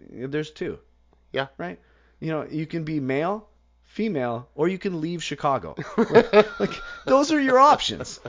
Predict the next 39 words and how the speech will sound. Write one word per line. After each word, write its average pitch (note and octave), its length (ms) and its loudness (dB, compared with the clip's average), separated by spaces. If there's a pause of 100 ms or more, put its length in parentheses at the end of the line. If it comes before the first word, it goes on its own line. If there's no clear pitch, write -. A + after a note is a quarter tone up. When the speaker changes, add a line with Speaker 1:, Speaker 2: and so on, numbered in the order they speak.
(100)
Speaker 1:
Do B3+ 100 0
you B3 60 2
know C4 80 2
what C4+ 120 4
I B3 80 0
mean? C4+ 280 -4 (800)
I'd A#3 160 6
love A#3 260 4
to B3+ 120 -8
see A#3+ 200 -4
what A3+ 220 6
the, B2+ 80 6
Speaker 2:
Oh, C3+ 420 4
Speaker 1:
like, F#3+ 220 2
there's E3 200 6
Speaker 2:
shit. - 160 2
Speaker 1:
L E3+ 280 4
B F3 240 -8
G E3+ 240 -10
D D#3+ 280 -10 (140)
plus, C#3 580 2 (280)
right? F3+ 260 -2
I'd D3+ 100 -6
love F#3 160 -2
to G3+ 100 -10
see G#3 160 -8
the F3+ 140 -8
plus - 500 -8 (140)
or C3 180 0
the, B2+ 120 0
like, A#2+ 200 0
Speaker 2:
L C#3+ 160 10
G C#3 240 -4
B B2 300 -4
Q B2+ 360 -2
T. B2 400 -6 (400)
Speaker 1:
Isn't C#3 240 -4
it F#3 240 0
L D3 540 2